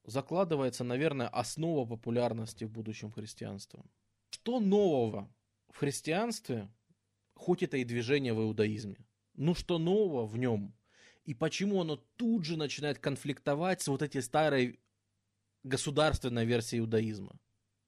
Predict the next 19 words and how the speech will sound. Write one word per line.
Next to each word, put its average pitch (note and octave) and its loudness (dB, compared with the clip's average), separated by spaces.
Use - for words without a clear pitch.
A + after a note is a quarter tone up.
Потому E3+ 2
что G3 0
вот F3 2
эти F#3+ 2
вот E3+ -2
пророки E3 2
новой D3+ 2
формации, C3+ -2
новые, C3 4
которые C#3 0
из C3+ -2
народа, D3 4
которые C#3 -2
не E3+ 0
из C3 -2
жре-, C3 0
жреческих C3 -2
элит, D3 -2
хотя A#2 -2